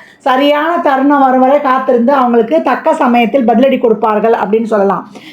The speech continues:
எவ்வளோ பெரிய பிரச்சனையும் வந்து இறங்கி சமாளிக்கக்கூடியவர்கள். சாதாரண தொழிலை வந்து செய்தாலும் கூட இவங்க வந்து நேர்த்தியா செய்வாங்க. அதனால மேலதிகாரிகள் பாராட்டையும் பெறுவாங்க அப்படின்னு சொல்லலாம்.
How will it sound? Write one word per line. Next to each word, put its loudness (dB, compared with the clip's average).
எவ்வளோ 2
பெரிய 0
பிரச்சனையும் 0
வந்து 4
இறங்கி 0
சமாளிக்கக்கூடியவர்கள். 0
சாதாரண 0
தொழிலை 2
வந்து 0
செய்தாலும் 0
கூட 0
இவங்க 2
வந்து 2
நேர்த்தியா 2
செய்வாங்க. 0
அதனால 2
மேலதிகாரிகள் 0
பாராட்டையும் -2
பெறுவாங்க 0
அப்படின்னு -2
சொல்லலாம். -2